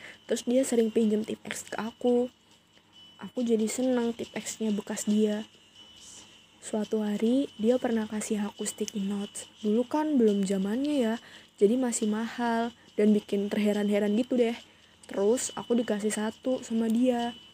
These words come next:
Lagi-lagi nih, masih ada itu di buku diari S D, ketempel rapi banget, ada tulisannya dari tit, emot heart gitu.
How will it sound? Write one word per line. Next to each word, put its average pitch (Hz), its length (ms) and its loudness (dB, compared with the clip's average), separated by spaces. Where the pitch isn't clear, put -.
Lagi-lagi 208 560 4
nih, 202 480 4
masih 196 320 -6
ada 214 400 2
itu 220 400 4
di 226 80 4
buku 202 320 0
diari 196 320 2
S 196 240 -4
D, 208 240 0
ketempel 208 480 -4
rapi 208 320 -2
banget, 240 640 0
ada 196 240 0
tulisannya 202 880 -2
dari 202 320 4
tit, 415 560 10
emot 208 240 2
heart 220 480 -2
gitu. - 240 -4